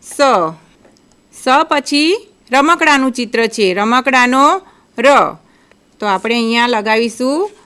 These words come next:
રમકડાનો ર. રમકડાનો ર. હવે પાછળ તમને શેનું ચિત્ર દેખાય છે?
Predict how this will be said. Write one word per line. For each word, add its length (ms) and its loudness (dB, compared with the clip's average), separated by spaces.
રમકડાનો 920 -2
ર. 100 0
રમકડાનો 880 -2
ર. 80 2
હવે 160 -2
પાછળ 380 0
તમને 340 -2
શેનું 280 -2
ચિત્ર 320 -2
દેખાય 340 0
છે? 520 -2